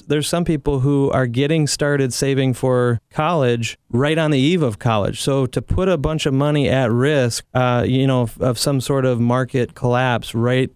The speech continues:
as their, their kid is enrolling, um, you know, that, that would be foolishness. So there are options inside these five twenty-nine plans to be safe with the money.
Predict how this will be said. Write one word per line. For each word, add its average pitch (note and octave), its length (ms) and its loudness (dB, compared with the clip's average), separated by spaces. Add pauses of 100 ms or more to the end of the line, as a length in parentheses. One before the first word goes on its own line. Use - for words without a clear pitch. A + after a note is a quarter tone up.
(120)
as B2 260 0
their, A#2 240 0 (120)
their A2+ 120 -2
kid B2+ 220 -2
is A#2 140 0
enrolling, A#2+ 640 2 (220)
um, A#2+ 500 2 (180)
you C#3 280 0
know, C3+ 120 0
that, C#3 220 0
that C3+ 120 0
would C3 80 -2
be B2 100 0
foolishness. A#2 580 0
So B2 320 0 (100)
there C3+ 180 0
are C#3+ 180 0
options B2 480 0
inside A#2+ 380 0
these A#2 160 0
five A#2 200 0
twenty-nine A2+ 380 2
plans A2+ 360 0
to A#2 80 -2
be A2 180 -2
safe A2 360 -2
with A2 140 -2
the - 80 -4
money. G#2+ 320 0